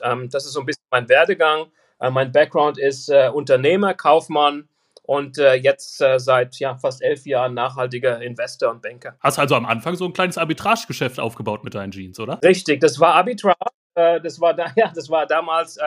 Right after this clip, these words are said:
Speaker 1: sehr viel Glück auch. Ich war da zum richtigen Zeitpunkt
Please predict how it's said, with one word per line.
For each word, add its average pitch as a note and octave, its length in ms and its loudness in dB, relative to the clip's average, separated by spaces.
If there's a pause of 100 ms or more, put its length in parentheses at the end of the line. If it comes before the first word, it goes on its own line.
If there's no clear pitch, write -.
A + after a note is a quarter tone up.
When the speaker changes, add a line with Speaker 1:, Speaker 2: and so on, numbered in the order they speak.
(120)
Speaker 1:
sehr D3+ 240 2
viel E3 180 -6
Glück F#3 300 -8
auch. F#3 120 2
Ich - 120 -8
war D#3 80 -2
da D#3 80 -4
zum D3+ 120 -16
richtigen D#3 320 -16
Zeitpunkt D3+ 540 -6